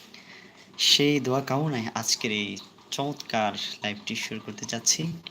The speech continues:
যারা জয়েন করবেন, যারা জয়েন করেছেন, যারা দেখছেন, সবাইকে হাসান টিউনের পক্ষ থেকে আন্তরিক অভিনন্দন,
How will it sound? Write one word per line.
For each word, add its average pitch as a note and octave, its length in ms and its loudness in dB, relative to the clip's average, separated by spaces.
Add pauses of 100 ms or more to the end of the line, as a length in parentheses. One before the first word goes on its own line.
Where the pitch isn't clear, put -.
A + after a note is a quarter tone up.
(1400)
যারা A#2+ 280 8 (800)
জয়েন A2 220 -4 (120)
করবেন, A#2+ 420 0 (480)
যারা G#2 260 -4
জয়েন G#2+ 240 -6
করেছেন, C#3+ 520 4 (760)
যারা G#2+ 220 -2
দেখছেন, A#2+ 320 4 (100)
সবাইকে A#2 300 -2
হাসান B2+ 300 -6
টিউনের A2+ 300 -4
পক্ষ A#2+ 160 -4 (140)
থেকে C3 180 -4 (1200)
আন্তরিক C#3 360 0
অভিনন্দন, C#3 640 -2